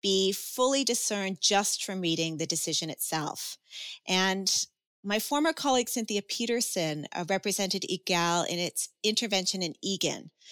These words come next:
So that was a constitutional challenge to the opposite sex definition of spouse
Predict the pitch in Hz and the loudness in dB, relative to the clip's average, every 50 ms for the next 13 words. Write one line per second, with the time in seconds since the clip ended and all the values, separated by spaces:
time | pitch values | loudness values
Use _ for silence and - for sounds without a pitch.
0 | - - - - 214 240 220 240 262 285 277 - 254 233 226 - - - 226 208 | -12 -6 -4 0 2 4 4 4 2 0 0 -2 -2 -2 -2 -2 -2 -2 -2 -2
1 | - 214 196 190 - - 190 180 180 175 175 170 - - - 185 175 - - 165 | -2 -4 -2 -2 -2 0 0 0 0 0 0 -2 -2 -2 -2 -2 -4 -2 -2 -2
2 | 175 180 - 196 185 - 175 - - - 185 165 - - - - 160 - - 156 | -2 -2 -2 -2 -4 -4 -4 -6 -4 -2 -2 0 0 -2 -2 -2 -4 -4 -4 -2
3 | 156 151 - 165 160 147 - - - - - 160 156 151 220 302 - - - - | -2 -2 -2 -2 -4 -4 -2 -2 -2 -2 0 0 0 0 0 -2 -2 -2 -4 -6